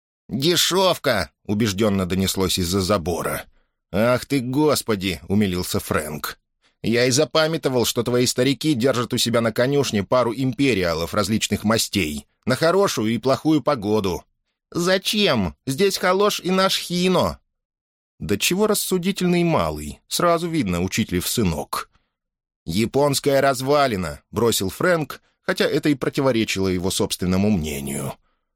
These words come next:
Но нельзя же было допустить, чтобы последнее слово осталось не за ним. "А до этого у нас был спол-, сполт Фьюли. Я на снимках видел, только не здесь". "Врёшь!" вырвалось у Фрэнка.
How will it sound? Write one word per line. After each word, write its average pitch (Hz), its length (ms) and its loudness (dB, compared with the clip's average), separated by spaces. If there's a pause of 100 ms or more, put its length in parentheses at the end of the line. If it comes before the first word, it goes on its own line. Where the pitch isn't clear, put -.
Но 87 80 0
нельзя 101 360 2
же 131 100 -2
было 87 180 -2
допустить, 104 440 -2
чтобы 90 260 -2
последнее 95 420 0
слово 104 320 0
осталось 90 400 -2
не 95 120 0
за 101 160 2
ним. 78 400 -4 (1160)
"А 160 140 2
до 170 100 2
этого 214 440 0
у 135 120 0
нас 160 240 2
был 170 380 2
спол-, 202 640 0 (520)
сполт 208 500 0
Фьюли. 170 680 0 (340)
Я 185 140 0
на 202 140 2
снимках 185 520 0
видел, 101 480 -2 (280)
только 151 260 0
не 190 140 2
здесь". 127 600 0 (540)
"Врёшь!" 143 800 2
вырвалось 107 480 0
у 110 40 0
Фрэнка. 76 640 -4